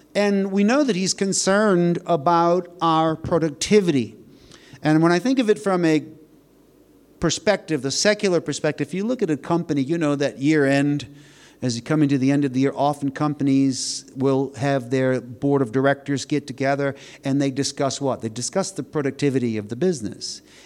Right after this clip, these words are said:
Is it making a profit? Is it doing well? They wanna know, what's the profit margin? How much is being made? What can we do to become what? More prosperous or more fruitful? Well,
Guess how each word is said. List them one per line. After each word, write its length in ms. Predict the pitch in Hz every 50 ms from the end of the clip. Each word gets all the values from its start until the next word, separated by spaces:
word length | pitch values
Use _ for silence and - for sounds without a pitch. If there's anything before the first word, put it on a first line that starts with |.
| - -
Is 200 | 143 143 127 139
it 80 | 143
making 400 | 143 147 147 147 139 - 147 143
a 20 | 139
profit? 600 | 143 - 175 170 165 165 160 - - - - - - - - - - -
Is 140 | 135 113
it 140 | 127 139 123
doing 260 | 117 139 143 147 151
well? 160 | 160 160 143 120
They 120 | 117 123
wanna 260 | 123 127 143 151 151
know, 220 | 160 170 160 131 117
what's 260 | 117 123 135 - -
the 100 | - 151
profit 400 | - - 170 165 160 160 - 104
margin? 380 | 127 135 131 123 110 107 110
How 160 | 113 117 139 143
much 260 | 147 147 139 135 -
is 100 | 135 120
being 320 | 120 127 139 139 139 139
made? 360 | 143 147 147 143 131 113 104
What 160 | 107 123 123 -
can 120 | 151 143
we 120 | 143 143
do 180 | 143 127 151 156
to 180 | 143 147 - 131
become 380 | - 147 143 - - 156 151
what? 340 | 147 156 151 135 - - - - - - - - - - - - _
More 240 | 143 151 156 160 160
prosperous 500 | 160 - 165 170 180 185 185 - 147 156 -
or 180 | 170 147 165 180
more 300 | 165 160 165 170 180 160
fruitful? 600 | - - - 214 233 - - - - 107 92 - - - _ _ _ _ _ _ _ - - - - -
Well, 480 | 170 185 185 180 180 180 - - -